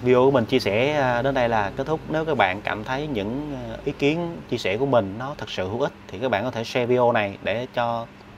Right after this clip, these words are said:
ờ, nhiều người cũng biết đến. Ờ, ờ, có thể là nhiều người đang tìm hiểu, muốn, ờ, mở tiệm photo thì có thể xem được video này thì, ờ, để có đưa ra những cái, ờ, hướng đi sao cho nó phù hợp nhất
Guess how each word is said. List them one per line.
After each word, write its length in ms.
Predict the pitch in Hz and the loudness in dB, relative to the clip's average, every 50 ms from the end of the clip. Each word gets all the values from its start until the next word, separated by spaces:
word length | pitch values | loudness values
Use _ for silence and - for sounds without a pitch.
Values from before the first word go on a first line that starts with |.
| - - - - - - - - - | -20 -20 -20 -20 -20 -20 -20 -18 -14
ờ, 140 | - 120 117 | -10 -8 -6
nhiều 280 | 113 113 117 117 113 107 | -6 -2 0 2 2 4
người 280 | 110 113 110 107 104 | 4 4 4 4 2
cũng 240 | - - 101 98 117 | 0 -2 -6 0 2
biết 180 | 135 147 147 147 | 2 2 2 2
đến. 300 | 143 143 156 165 175 165 - - - - - - | 2 2 2 2 -2 -8 -16 -20 -20 -20 -14 -10
Ờ, 220 | 113 107 104 101 98 98 - - - - - - - - - - - - - - - - - - - - - - - - | -8 -8 -8 -8 -10 -14 -18 -20 -20 -20 -18 -18 -18 -20 -20 -20 -20 -20 -20 -20 -20 -20 -20 -20 -20 -20 -20 -18 -12 -8
ờ, 140 | 101 101 98 | -8 -8 -6
có 100 | - 135 | -6 -4
thể 160 | - 117 107 | 0 2 2
là 80 | 123 123 | 2 2
nhiều 180 | 113 113 104 98 | 2 2 2 4
người 220 | 104 107 101 104 | 4 4 4 4
đang 160 | 113 113 110 | 2 -2 -2
tìm 220 | 110 - 107 101 92 | 0 0 0 0 2
hiểu, 280 | 98 92 104 135 143 139 | 2 2 2 2 2 2
muốn, 300 | 135 135 139 151 175 165 | 2 2 2 2 0 -4
ờ, 240 | 147 131 123 117 117 120 - - - - - | -8 -6 -6 -8 -10 -12 -14 -18 -18 -4 -2
mở 120 | - 123 113 | 0 2 4
tiệm 100 | 107 107 | 4 2
photo 280 | 117 113 127 120 117 | 2 2 4 2 2
thì 100 | 107 107 | 2 0
có 100 | - 127 | -4 -4
thể 120 | 110 104 110 | -4 -4 -4
xem 300 | - - - 127 117 120 | -4 -2 -2 0 2 2
được 140 | 107 - | 2 2
video 240 | 120 120 120 113 113 | 2 2 2 4 2
này 180 | 110 104 98 95 | 2 0 -2 -2
thì, 140 | 104 98 92 - | -4 -6 -6 -4
ờ, 220 | - 78 95 95 98 | -4 -2 -2 -2 -2
để 240 | 117 95 104 120 | -2 -2 -2 -2
có 300 | 117 - 113 123 139 156 | -4 -4 -4 -2 -2 0
đưa 200 | 143 131 120 117 | 0 0 -2 -2
ra 220 | 110 117 113 113 110 | -4 -4 -6 -6 -6
những 240 | 104 92 85 101 104 - | -8 -8 -10 -12 -8 -4
cái, 300 | 120 113 123 135 151 165 - - - - - - - - - - - - - | -4 -4 -2 -4 -6 -8 -12 -16 -20 -20 -20 -20 -20 -20 -20 -20 -20 -16 -14
ờ, 180 | - 104 98 95 | -12 -10 -10 -2
hướng 180 | - 147 151 160 | 0 0 2 4
đi 180 | 143 123 113 101 | 4 2 2 2
sao 240 | - - 110 104 101 - | 0 0 0 0 -2 -4
cho 80 | 110 | -8
nó 100 | 113 123 - | -10 -6 -2
phù 120 | - 98 | -2 -2
hợp 180 | 85 101 87 - - | 0 -2 -4 -2 -2
nhất 140 | 131 151 | -4 -4